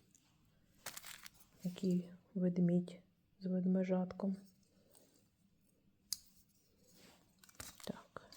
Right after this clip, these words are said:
ну і для моряків ось така формочка капітана. Так. Така у нас є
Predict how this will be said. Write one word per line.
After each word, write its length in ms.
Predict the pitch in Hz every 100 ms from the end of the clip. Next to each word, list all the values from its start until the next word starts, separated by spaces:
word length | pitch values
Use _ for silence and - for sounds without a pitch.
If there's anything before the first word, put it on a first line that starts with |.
| -
ну 140 | 240 -
і 260 | 202 202 202 - _ _ _ _ _ _ _ _ -
для 320 | 180 175 175 - - - -
моряків 600 | 175 170 - 190 196 - - - _ - - - - -
ось 120 | 180 -
така 280 | - 175
формочка 580 | 175 185 175 175 - -
капітана. 640 | 175 - 170 170 - - - - _ _ _ _ _ - _ _ _ _ _ _ _ - - - - -
Так. 600 | 175 175 175 180 - - - - - - _ _ - - - - - - - - - - - - - _ - - - - - - - - - - - - - - - - - - - - - - - - - - -
Така 260 | - - 180
у 80 |
нас 340 | 180 175 - 180
є 140 | 170